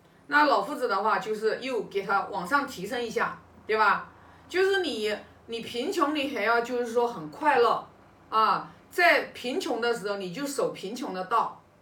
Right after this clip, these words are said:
对吧？我，我，比如像我们做善事，很多人就说：“哎呀，我行善积德，我又没有钱。”那不是的，就是你不很富裕的时候，你可以用你的身体呀，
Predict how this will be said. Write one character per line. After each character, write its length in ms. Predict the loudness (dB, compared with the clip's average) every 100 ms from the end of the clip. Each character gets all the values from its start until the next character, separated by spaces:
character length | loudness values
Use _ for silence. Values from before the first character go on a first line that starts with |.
| _ _
对 120 | 2
吧？ 280 | 4 4 2 -16 -20 0
我， 340 | 6 6 4
我， 320 | 4 4 2 -2
比 100 | -2
如 120 | -2
像 220 | 2 2
我 80 | 2
们 100 | -2
做 160 | 0
善 220 | 2 2 2
事， 240 | 0 -4
很 160 | -4 -4
多 100 | 0
人 140 | 0
就 100 | 0
说 120 | -2
：“哎 60 | -2
呀， 260 | 2 2 4
我 160 | 2
行 260 | 0 -6 -2
善 180 | -2 -2
积 180 | -2
德， 260 | 0 2 0 -8 -4
我 140 | 2
又 120 | 4 6
没 100 | 4
有 140 | 0
钱。” 800 | -2 -6 -4 -4 -2 -2 -2 -4 -14 -20 -20 _ -20 4
那 160 | 6
不 180 | 6 -6
是 180 | -10 -4
的， 260 | -4 -4 -12 _ _ _ -20
就 120 | 4 4
是 140 | 6
你 200 | 0 -4
不 200 | -2 -2
很 220 | -2 -6
富 240 | -6 -4 0
裕 160 | 2
的 120 | 2
时 160 | 0 -2
候， 220 | -2 -2
你 120 | -2
可 140 | -2 -2
以 60 |
用 160 | -2 -2
你 80 | 0
的 100 | 0
身 240 | 2 -2
体 200 | -2 -4
呀， 400 | 2 2 2 -4